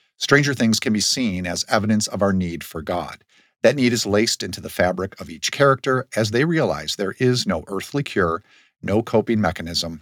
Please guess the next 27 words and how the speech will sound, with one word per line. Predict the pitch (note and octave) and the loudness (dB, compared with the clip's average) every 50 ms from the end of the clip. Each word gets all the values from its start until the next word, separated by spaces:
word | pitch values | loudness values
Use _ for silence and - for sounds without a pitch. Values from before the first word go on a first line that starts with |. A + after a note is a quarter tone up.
| _ _ - | _ _ -6
that | E2 D#2 - | -6 -6 -6
heals." | - - - D#2 A1+ - - - - - - - - _ _ _ _ _ _ - - _ _ _ _ _ _ _ - | -8 -12 -14 -14 -14 -14 -14 -12 -8 -8 -8 -8 -10 _ _ _ _ _ _ -20 -20 _ _ _ _ _ _ _ 4
Lots | A2+ C3 B2 - | 4 4 4 4
of | C3 | 2
good | A2+ B2 A#2 A2 - | 2 2 2 2 0
stuff | - - A#2+ A2 G#2+ - - - | 0 4 4 4 4 4 0 0
like | A2 G2+ G2+ - | 2 2 2 2
that | - G2 F#2+ F#2+ F2+ - - | 2 2 4 4 2 0 -2
is | A#2+ A#2 A2 A2 A2 G#2+ - - | -2 0 2 2 2 0 -2 -2
in | - G#2+ G#2 | -2 -2 0
our | G2+ F2 | 0 -2
collection, | F2+ - - F2+ F2 F2 - - G2 E2+ | -2 -4 -4 -4 -4 -4 -4 -4 -6 -4
Grace | E2+ F#2+ F2+ F2 F2 - - | -4 -2 -2 0 0 -2 -2
in | - G#2 | -2 -2
the | F#2+ F2+ F2 | -2 -2 -2
Upside | E2 D#2+ - - - D#2+ D2+ D#2 | -2 -4 -4 -4 -4 -4 -2 0
Down. | E2 G2 G2 F#2+ F#2 F#2+ F#2 - - - - - _ _ - | 2 2 4 4 2 0 -2 -6 -12 -20 -20 -20 _ _ -2
Again, | G#2 G#2 G#2 G2 F#2 F2 F#2 | 0 2 2 2 2 2 0
get | - A2 G2 | -2 0 2
that | B2 A#2+ - | 2 2 2
for | C3 | 0
free | B2+ - G#2 F#2 E2 D#2+ E2 - - - | -2 0 0 0 0 0 -4 -6 -2 0
at | G2+ G#2 - - - | 2 2 2 0 -4
think | - G2+ G2+ | -6 -6 -4
christian | - - F#2+ - - G#2+ F2 | -4 -4 -2 -2 -2 -2 0
dot | F2 G2 F2 - | 0 0 0 0
net | - F2 E2+ E2+ E2+ - | -4 -6 -6 -6 -6 -8